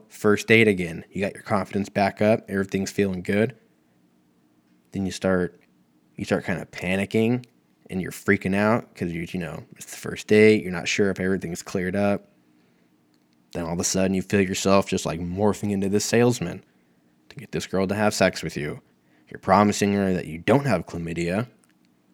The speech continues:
or whatever you fucking caught at that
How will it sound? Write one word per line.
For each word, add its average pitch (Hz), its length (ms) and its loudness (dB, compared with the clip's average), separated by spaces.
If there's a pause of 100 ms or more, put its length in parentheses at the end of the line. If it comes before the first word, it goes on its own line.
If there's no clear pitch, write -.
(580)
or 92 120 -4
whatever 104 360 2
you 92 160 0
fucking 87 340 -4
caught 92 260 2
at 90 140 -2
that 76 300 -6